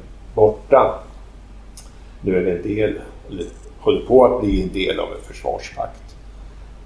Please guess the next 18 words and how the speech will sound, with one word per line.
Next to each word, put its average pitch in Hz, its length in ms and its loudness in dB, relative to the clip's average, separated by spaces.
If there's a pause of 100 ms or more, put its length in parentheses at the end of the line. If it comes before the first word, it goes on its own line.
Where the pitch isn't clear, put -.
Risken 131 720 6
är 110 240 4
ju - 280 -2 (600)
att 104 320 0
med 107 280 2
det 120 600 -2 (420)
försvinner 117 920 2
ett - 560 -8
särdrag 110 1200 6
i 107 100 -6
partiet 104 600 -2
som 92 360 -4
har 98 280 0
varit - 440 4
väldigt 107 400 0
tydligt - 460 -2
under 98 220 -4
den 92 180 -6